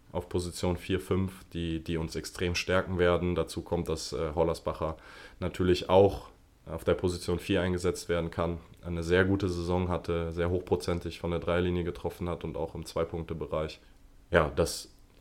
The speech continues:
Rebound-Dominanz ist, ist in unserer Spielphilosophie, da kommt ihr ja vielleicht dann auch noch drauf zu sprechen,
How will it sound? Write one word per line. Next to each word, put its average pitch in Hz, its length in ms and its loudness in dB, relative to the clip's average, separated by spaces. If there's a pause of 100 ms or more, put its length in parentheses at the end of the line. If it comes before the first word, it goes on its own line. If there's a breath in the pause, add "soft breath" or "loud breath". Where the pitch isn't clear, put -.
Rebound-Dominanz 104 1000 8
ist, 90 180 -6
ist - 200 -6
in 92 100 0
unserer 92 240 2
Spielphilosophie, 92 840 -2
da 85 160 0
kommt 90 320 -6
ihr 85 80 -2
ja 82 60 -2
vielleicht 85 340 -4
dann 80 100 -4
auch 87 140 -2
noch 90 140 -6
drauf 82 220 0
zu - 100 -12
sprechen, 87 500 -2